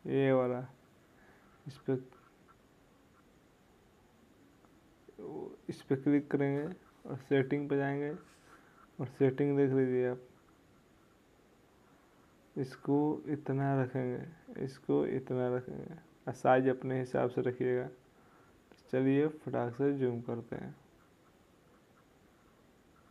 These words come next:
तो फुल फोटो को जूम कर लेंगे, साइज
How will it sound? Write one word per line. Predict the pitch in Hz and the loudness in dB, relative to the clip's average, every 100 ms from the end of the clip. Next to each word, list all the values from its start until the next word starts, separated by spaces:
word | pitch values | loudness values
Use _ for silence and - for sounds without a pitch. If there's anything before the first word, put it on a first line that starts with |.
| _ - - _ _ - - _ - _ - | _ -20 -20 _ _ -20 -20 _ -20 _ -10
तो | - 127 127 | -4 -2 -2
फुल | - 135 135 135 | 0 2 2 0
फोटो | - 131 131 135 | -4 -4 0 0
को | 143 165 208 - - - - - - _ | 0 -2 -4 -12 -20 -20 -20 -20 -20 _
जूम | 143 131 135 | -4 -2 0
कर | 135 | 0
लेंगे, | 135 131 139 190 240 226 - - - - - _ 139 127 | 0 0 -2 -6 -10 -16 -20 -20 -20 -20 -20 _ -16 -12
साइज | - 123 127 127 | 0 2 4 2